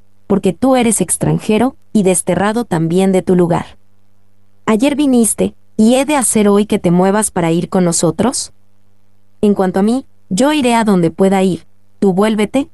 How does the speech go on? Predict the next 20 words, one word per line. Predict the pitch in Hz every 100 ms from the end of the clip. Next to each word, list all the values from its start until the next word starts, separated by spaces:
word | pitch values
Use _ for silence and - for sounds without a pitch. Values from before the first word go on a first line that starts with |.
| -
y | - 190
haz | 170
volver | 165 165 196
a | 190
tus | 190 180
hermanos, | 202 208 170 - - - - -
y | 240
Jehová | - 247 247 302
te | 302
muestre | 202 196 208 - 185
amor | 170 185
permanente | - 180 165 175 214 233 233
y | 220
fidelidad". | - 208 196 196 175 139 - - - - - - - - -
Y | - 220
respondió | 196 - 185 185 254
Itai | 269 214 196 196
al | 185
rey, | 180 190 175 - - -
diciendo, | - 180 - 208 165 -